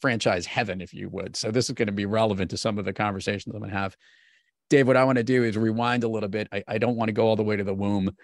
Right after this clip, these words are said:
I wanna go to the point where kind of this thing that you're focused on now became your gig.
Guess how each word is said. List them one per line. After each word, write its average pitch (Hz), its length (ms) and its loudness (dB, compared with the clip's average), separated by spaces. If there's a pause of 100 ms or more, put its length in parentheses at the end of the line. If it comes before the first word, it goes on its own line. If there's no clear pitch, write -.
(280)
I - 60 0
wanna 147 260 4
go 165 180 8
to 156 80 8
the 135 140 2
point 131 340 -2
where 117 360 0
kind 147 260 -2
of 110 180 -6
this 196 380 0
thing 185 220 0
that 143 100 -4
you're 131 100 -4
focused 143 400 -2
on 117 200 -2
now 113 260 -2
became 98 380 -4
your 95 100 -4
gig. - 320 -10